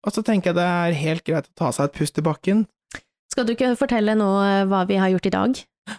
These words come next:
Speaker 1: Ja, det har vi helt glemt.
Speaker 2: <laughs>
Speaker 1: Jeg sitter jo her, eh, kjære lyttere, med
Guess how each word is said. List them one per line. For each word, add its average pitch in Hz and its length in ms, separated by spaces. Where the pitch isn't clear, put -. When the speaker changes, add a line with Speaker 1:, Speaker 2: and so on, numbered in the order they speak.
Speaker 1:
Ja, 160 300
det 147 100
har 170 80
vi 147 140
helt - 240
glemt. - 480
Speaker 2:
<laughs> 156 420
Speaker 1:
Jeg 190 340
sitter - 480
jo 175 80
her, 165 400
eh, 165 720
kjære 160 280
lyttere, 165 360
med 147 480